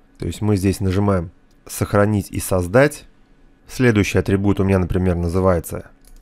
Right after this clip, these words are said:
«Сезон». Категория Joomla. Добавляем значение «Мульти». «Сохранить». Добавляем значение «Лето». «Сохранить». Добавляем значение,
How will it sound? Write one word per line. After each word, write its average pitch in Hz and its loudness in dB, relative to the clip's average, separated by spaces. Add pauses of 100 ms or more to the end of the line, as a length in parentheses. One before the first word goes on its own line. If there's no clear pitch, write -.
«Сезон». 101 0 (800)
Категория 101 4
Joomla. 135 2 (280)
Добавляем 98 2
значение 90 0 (920)
«Мульти». 139 2 (260)
«Сохранить». 107 -2 (760)
Добавляем 95 2
значение 90 -2
«Лето». 107 -2 (1400)
«Сохранить». 101 0
Добавляем 101 2
значение, 90 0